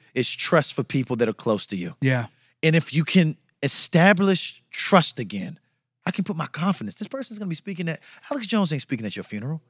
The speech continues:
Speaker 2: No.
Speaker 1: This guy's gonna speak at my funeral.
Speaker 2: Mm-hmm.
Speaker 1: This, this, this, I, my, my homie, homie was telling me that one of his friends got on this kick, th-, this, some conspiracy qu-, kick, and totally forgot that he was his homie's godfather.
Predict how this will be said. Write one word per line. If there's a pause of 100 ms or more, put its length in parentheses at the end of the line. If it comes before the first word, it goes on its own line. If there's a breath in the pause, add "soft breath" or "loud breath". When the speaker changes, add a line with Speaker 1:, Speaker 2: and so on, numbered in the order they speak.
(120)
Speaker 2:
No. (460)
Speaker 1:
This
guy's
gonna
speak
at
my
funeral.
Speaker 2:
Mm-hmm. (100)
Speaker 1:
This,
this,
this,
I,
my,
my
homie, (400)
homie
was
telling
me
that (260)
one
of
his
friends
got
on
this (340)
kick, (160)
th-,
this,
some
conspiracy
qu-, (280)
kick, (640)
and
totally
forgot
that
he (340)
was
his
homie's (460)
godfather.